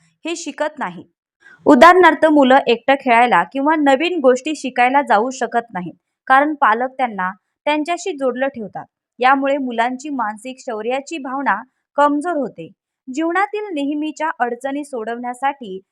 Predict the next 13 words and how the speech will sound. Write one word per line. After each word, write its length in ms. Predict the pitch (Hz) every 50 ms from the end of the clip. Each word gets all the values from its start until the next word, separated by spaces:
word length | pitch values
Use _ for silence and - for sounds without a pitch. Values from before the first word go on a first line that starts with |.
| _ _ _ -
आवश्यक 600 | 226 233 247 285 311 311 - 370 370 - - 247
असलेली 420 | 254 254 - 254 262 262 247 277 285
मानसिक 460 | 269 240 220 214 208 208 - 285 254 _
ताकद 320 | - 214 202 - - 254 262 262
हवी 180 | 240 214 196 220
असते, 280 | 202 190 - _ 170 170 - _ _ _ _ _ _ _ _ _ -
जी 200 | 208 190 240 262 262 -
अतिसंरक्षणामुळे 1120 | - 220 220 - 269 269 262 - 214 202 214 233 233 - - 285 285 302 311 285 254 240 262 285 _ _ _ _ _ -
विकसित 480 | 247 269 294 269 - - 370 381 -
होत 140 | 285 277 262 262 214
नाही. 280 | 208 190 180 160 165 - _ _ _ _ _ _ _ -
दोन, 360 | 214 202 247 226 220 247 294 311 - _ _ _ - 226
गडबडलेली 680 | 269 277 277 269 247 330 339 302 294 277 277 269 277